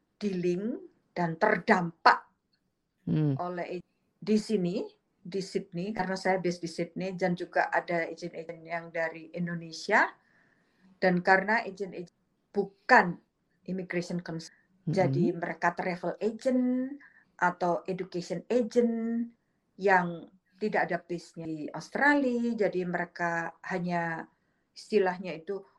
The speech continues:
Speaker 1: promo education tanpa menyentuh, menyentuh, em,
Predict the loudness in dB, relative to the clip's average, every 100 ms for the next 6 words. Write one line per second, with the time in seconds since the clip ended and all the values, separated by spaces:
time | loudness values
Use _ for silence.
0 | _ -6 2 2 2 0 -2 -4 -6 -6
1 | -6 -2 -4 -2 -6 -6 -8 -16 _ _
2 | 0 0 0 -4 -2 -4 -4 -6 -6 0
3 | 2 2 -4 _ _ _ _ _ _ _
4 | -8 -4 -4 -4 -2 -2 -2 -6 0 2
5 | 4 2 -6